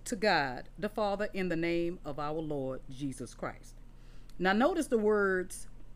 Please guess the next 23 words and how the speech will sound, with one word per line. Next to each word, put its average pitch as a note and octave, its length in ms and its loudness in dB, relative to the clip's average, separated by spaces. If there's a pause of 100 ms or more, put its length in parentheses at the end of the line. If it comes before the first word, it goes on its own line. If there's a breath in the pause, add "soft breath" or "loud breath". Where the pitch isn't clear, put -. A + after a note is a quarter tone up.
(160)
"to A3+ 120 -2
God." D#3 560 0 (1000)
Now, D#3+ 160 -2
it A#3 180 0
would A#3 160 4
be G#3+ 140 0
simple D4 500 2
to F#3 140 -2
give G3+ 240 0
thanks G3+ 280 0
for G3 120 -2
all F#3 240 2
things F#3 320 0
to F#3 80 0
the F3+ 100 4
Heavenly F3 300 0
Father F3+ 340 0
in D#3+ 200 2
Jesus' D#3 420 -4
name, F3+ 340 0
so F#3 160 -2
why B3+ 420 0
emphasize D#3 960 -4